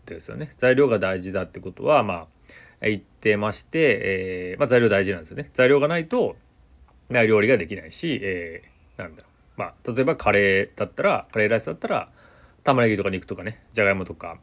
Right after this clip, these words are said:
えー、材料がいって、えー、調理が、鍋でね、えー、フライパンでもいいですし、えー、鍋でもいいですが、えー、ね、深す-、深みのある鍋でもいいですが、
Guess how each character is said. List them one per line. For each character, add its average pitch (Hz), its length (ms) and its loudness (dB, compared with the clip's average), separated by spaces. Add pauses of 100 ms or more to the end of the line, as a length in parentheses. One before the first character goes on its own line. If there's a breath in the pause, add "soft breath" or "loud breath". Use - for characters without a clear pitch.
え 90 400 -6
ー、 - 20 -16
材 101 160 2
料 92 120 -2
が 85 180 -16
い - 120 -12
っ - 20 -14
て、 - 420 -8 (220)
え 92 600 -6
ー、 - 40 -20
調 110 200 -2
理 82 140 -12
が、 85 160 -14 (500)
鍋 95 220 0
で 80 140 -14
ね、 135 160 -14 (240)
え 98 200 -6
ー、 - 40 -12
フ 104 60 -4
ラ 107 80 2
イ 92 40 -4
パ 98 100 -2
ン 95 60 -4
で 92 60 -8
も 85 200 -16
い 107 80 -8
い - 40 -6
で 87 100 -10
す - 100 -12
し、 - 160 -16 (600 soft breath)
え 98 80 -6
ー、 98 40 -4
鍋 98 200 -2
で 90 60 -4
も 92 100 -8
い - 20 -6
い - 20 -6
で 92 120 -10
す - 120 -16
が、 85 180 -12 (540)
え 85 560 -16 (160)
ー、 - 20 -14
ね、 135 180 -10
深 98 220 -6
す-、 - 160 -16
深 113 140 0
み 104 100 -4
の 101 80 -2
あ 98 40 -4
る 90 60 -8
鍋 92 160 -6
で 87 80 -12
も 95 80 -8
い 101 40 -6
い - 20 -10
で - 60 -14
す - 160 -8
が、 104 280 -2